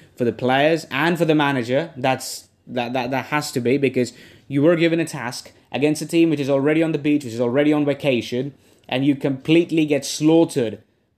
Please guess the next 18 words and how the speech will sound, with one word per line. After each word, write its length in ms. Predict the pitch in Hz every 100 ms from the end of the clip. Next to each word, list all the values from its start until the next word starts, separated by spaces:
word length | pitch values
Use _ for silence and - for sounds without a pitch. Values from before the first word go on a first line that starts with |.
| _
Four 340 | - 180 180
nil. 400 | 175 147 107 -
But 140 | 123 139
you, 160 | 147
you, 220 | 147 151 151
you 160 | 165 156
eat 180 | 185 185
four 240 | 190 170
goals 380 | 165 139 110 -
there 380 | 127 104 92 - _ -
against 420 | 131 165 165 -
Empoli. 480 | 165 165 147 113 95
I 100 | 131
mean, 180 | 156 147
give 180 | 175 156
me 140 | 151
a 60 | 127
break. 380 | 123 117 98